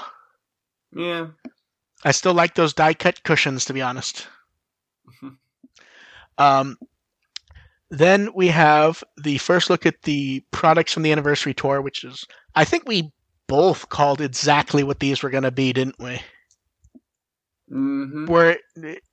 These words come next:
Speaker 2: they said shirt and can badge, and we just went, "It's just gonna be the new art slapped on there," which it is. Although
Speaker 1: Yeah.
Speaker 2: the shirt,
Speaker 1: Yeah.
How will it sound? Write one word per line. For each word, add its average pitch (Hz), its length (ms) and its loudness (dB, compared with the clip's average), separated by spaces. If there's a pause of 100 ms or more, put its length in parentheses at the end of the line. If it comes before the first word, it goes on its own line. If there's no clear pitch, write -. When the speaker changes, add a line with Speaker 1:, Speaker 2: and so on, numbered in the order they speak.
(140)
Speaker 2:
they 156 160 2
said 196 360 0
shirt 196 340 2
and 180 120 -10
can 180 260 0
badge, 180 140 2
and 160 60 -2
we 156 60 0
just 156 100 -4
went, 151 140 -2 (220)
"It's 151 200 -2
just 160 240 0
gonna 180 160 0
be 180 120 2
the 175 120 0
new 180 160 0
art 165 220 0
slapped - 360 2
on 139 180 -4
there," 131 220 -6
which 156 180 -4
it 139 60 0
is. 127 320 -4 (320)
Although 151 220 2
Speaker 1:
Yeah. 143 120 0
Speaker 2:
the 143 120 0
shirt, 190 420 2 (160)
Speaker 1:
Yeah. 220 80 -12